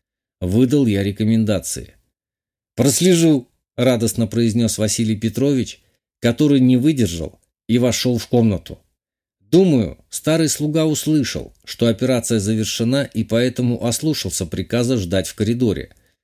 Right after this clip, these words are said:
Ну, его не собираюсь винить. Рад, что свою работу сделал на отлично». Удивительно, но поймал себя на мысли, что нахожусь на своём месте, и этому несказанно рад.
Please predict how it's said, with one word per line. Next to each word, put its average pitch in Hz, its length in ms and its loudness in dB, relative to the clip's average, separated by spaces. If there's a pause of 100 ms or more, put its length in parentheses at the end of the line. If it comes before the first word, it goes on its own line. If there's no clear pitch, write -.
(460)
Ну, 170 320 4
его 151 300 2
не 151 120 2
собираюсь 147 580 0
винить. 107 420 -2 (520)
Рад, 147 300 0
что - 180 -2
свою 120 320 2
работу 123 400 0
сделал 120 480 2
на 113 200 2
отлично». - 580 -6 (640)
Удивительно, 139 800 2
но 113 120 2
поймал 127 380 0
себя 117 300 -2
на 120 160 2
мысли, 127 340 -2
что 107 220 -4
нахожусь 113 480 -2
на 123 100 0
своём 127 400 2
месте, 135 400 0
и 120 220 0
этому 139 340 2
несказанно 123 640 0
рад. 107 300 -2